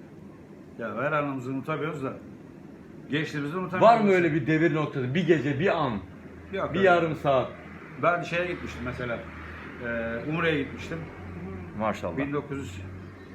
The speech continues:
Speaker 1: on beşte falan. Giderken bayağı bir borcum vardı. Orada duada hep onu dile getiriyordum.
Speaker 2: Evet.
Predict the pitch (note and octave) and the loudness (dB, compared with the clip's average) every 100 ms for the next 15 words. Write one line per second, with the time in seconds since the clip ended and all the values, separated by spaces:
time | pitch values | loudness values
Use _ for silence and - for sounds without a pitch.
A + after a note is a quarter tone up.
0 | - - - - - C#3+ D3 C#3+ C#3+ - | -16 -16 -16 -16 -8 -6 -4 -2 -4 -4
1 | - - - - - C#3+ B2+ C#3 - - | -12 -16 -18 -12 -6 -4 -2 -4 -4 -8
2 | - - - - - - C#3 D#3+ E3 F3+ | -16 -18 -18 -18 -18 -12 -4 0 0 -2
3 | F3+ - D3 C3+ C3+ D#3+ D#3 D3+ D3 C#3+ | -6 -10 -10 -6 2 2 2 0 0 0
4 | B2+ D3 B2 B2 F3 - - - - - | -2 -4 -2 -4 -6 -8 -12 -18 -18 -18
5 | - - - - - - D3 D#3 E3 D3 | -18 -18 -18 -20 -14 -4 -2 0 -2 0
6 | D#3 D3+ E3+ F3 D#3 D#3 E3 D3+ - - | 2 2 2 0 -2 -4 -4 -6 -12 -18
7 | - - C3 C#3+ C#3+ C3+ B2+ B2+ E3+ E3 | -20 -8 -2 0 0 0 -2 -4 -4 -10
8 | - B2+ C3 G2+ | -6 -2 0 -2